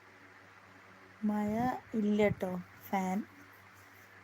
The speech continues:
ഫാൻ കറങ്ങുന്നതാണ്. അവിടെ ഉണ്ടോ? ഇവിടെ ഇല്ല. ഇവിടെ ഇന്ന് വന്നിരുന്നു, പക്ഷെ പെയ്തിട്ടില്ല. പെയ്യാതെ എങ്ങോട്ടോ പോയി. പിന്നെ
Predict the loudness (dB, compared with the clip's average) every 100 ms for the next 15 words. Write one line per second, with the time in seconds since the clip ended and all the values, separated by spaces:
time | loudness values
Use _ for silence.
0 | -20 -20 -20 -16 -12 -8 -6 -6 -4 -4
1 | -4 -2 -4 -4 -6 -8 -6 -4 -6 -8
2 | -12 -20 -20 -20 -20 -20 -20 -20 -20 -20
3 | -20 -10 -2 -2 0 2 2 2 2 -2
4 | -6 -14 -20 -20 -20 -20 -20 -20 -20 -20
5 | -8 -6 -4 -6 -6 -4 -4 -6 -8 -18
6 | -20 -20 -20 -20 -20 -20 -20 -20 -20 -20
7 | -20 -14 -8 -8 -6 -6 -8 -10 -12 -6
8 | -2 0 2 0 -2 -2 -2 -4 -6 -10
9 | -8 -8 -8 -12 -12 -10 -10 -10 -18 -18
10 | -10 -8 -6 -8 -8 -8 -8 -10 -10 -10
11 | -12 -12 -12 -18 -20 -20 -20 -20 -20 -20
12 | -20 -20 -20 -20 -20 -20 -20 -20 -20 -20
13 | -20 -20 -20 -20 -20 -20 -20 -12 -6 -2